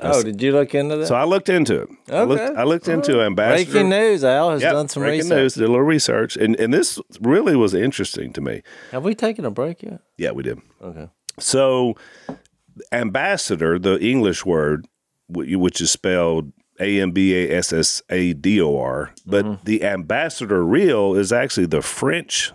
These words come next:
Speaker 1: spelling, same word, but French, which is, ends in D E U R. <clears throat>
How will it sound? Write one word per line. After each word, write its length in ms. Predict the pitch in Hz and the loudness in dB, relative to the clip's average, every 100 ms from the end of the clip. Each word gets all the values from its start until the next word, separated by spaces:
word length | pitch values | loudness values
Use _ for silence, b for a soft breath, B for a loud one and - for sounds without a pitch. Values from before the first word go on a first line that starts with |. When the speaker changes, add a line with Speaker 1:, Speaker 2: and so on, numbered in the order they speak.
| - | -8
Speaker 1:
spelling, 680 | - - 82 76 78 76 - - | -8 -2 -2 0 -2 -4 -8 -6
same 340 | - 123 95 | -2 0 0
word, 420 | 80 90 71 73 | 0 0 -2 -4
but 160 | - 76 _ - | -4 -6 _ -20
French, 480 | - 117 120 - | -10 -4 -2 -2
which 220 | 101 87 90 | 0 0 2
is, 260 | 85 78 - | 2 0 0
ends 300 | 110 110 95 | 0 2 2
in 260 | 85 71 | 0 0
D 320 | 76 110 107 - | 0 2 2 0
E 220 | 110 117 | 2 2
U 320 | 107 87 90 73 | 2 0 0 0
R. 280 | 76 - - B B | -4 -4 -12 B B
<clears throat> 280 | B B B | B B B